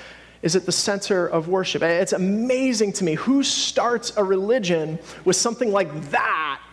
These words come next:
in the middle of it. It's not an accident. Jesus is saying, and the history of the church and the Holy Spirit is saying, "Don't look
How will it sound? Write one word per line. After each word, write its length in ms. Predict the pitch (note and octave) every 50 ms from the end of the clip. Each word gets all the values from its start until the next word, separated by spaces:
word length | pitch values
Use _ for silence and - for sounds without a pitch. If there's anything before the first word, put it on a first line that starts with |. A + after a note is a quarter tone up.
| - -
in 120 | - C#3+ F#3
the 80 | F3
middle 420 | F3 F#3 G3 G#3 A3 G#3 G#3+ F3+ D3
of 180 | C3 G2+ - - -
it. 140 | - - - - - - - - - _ _ _ _ _ _ _ - _ - - - - - - - _ - - _ _ _ _ -
It's 120 | E3+ -
not 200 | A3+ A#3+ B3 A#3+
an 80 | G#3+ G3+ -
accident. 920 | - G3+ A3+ A3 - - - F3+ D3 - - - - - - - - - - - - - _ _ _ _ - - _ _ _ - - - - - _ _ _ - - - - - - -
Jesus 400 | - - B3+ B3 B3+ A#3 - A#3
is 100 | G3+ -
saying, 460 | - G#3+ G3 G#3+ A3+ A3 G#3+ G3+ F3+
and 100 | F3+ F3+
the 60 | E3+
history 580 | E3 - A#3 B3 A3+ - - B3+ A3+ G#3+ G3+ G3+
of 220 | F#3 F3 F3 E3+
the 60 | F3+
church 300 | F3 - - A#3 A3+ A3+ G#3+
and 60 | F#3
the 40 | E3+
Holy 160 | G#3 G3+ G3+
Spirit 240 | - - A#3+ A#3+ G#3+
is 80 | G3+
saying, 300 | - - G#3+ G3+ F#3+ F#3 - - - - - - - D3+ D3+ -
"Don't 540 | A3+ A#3 B3 C#4+ D4+ D4+ D4 D4+ - - - - - - -
look 560 | E3+ F3 G3+ A#3 B3+ C4+ C4 C4 - - -